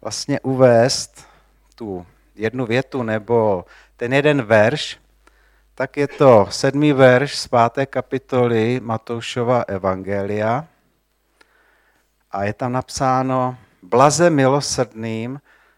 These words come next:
neboť oni dojdou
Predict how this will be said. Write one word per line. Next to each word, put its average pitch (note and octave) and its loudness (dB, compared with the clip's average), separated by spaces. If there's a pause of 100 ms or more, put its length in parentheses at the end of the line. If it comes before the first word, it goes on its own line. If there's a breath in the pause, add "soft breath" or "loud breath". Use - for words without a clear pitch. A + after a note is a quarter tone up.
(140)
neboť C#3+ 0 (160)
oni C#3 0
dojdou A#2+ 4